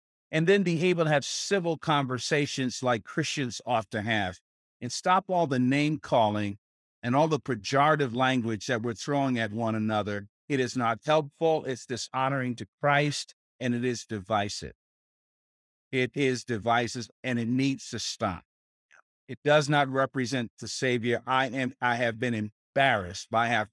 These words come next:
Christians, evangelicals have acted, how we, we've said nasty, mean things and then pass that off as being prophetic.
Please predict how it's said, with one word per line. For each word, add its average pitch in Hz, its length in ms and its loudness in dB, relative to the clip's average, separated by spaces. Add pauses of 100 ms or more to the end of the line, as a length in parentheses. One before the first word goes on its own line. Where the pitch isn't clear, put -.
Christians, 139 580 -4 (360)
evangelicals 131 840 2
have 107 180 -2 (100)
acted, 107 440 -4 (600)
how 120 200 4
we, 123 360 0
we've 117 280 -2
said 131 340 0
nasty, 131 800 0
mean 139 400 -2
things 117 580 0
and 117 180 -4
then 120 200 0
pass 139 340 2
that 131 180 2
off 123 260 2
as 104 140 -8
being 117 260 -2
prophetic. 107 600 -4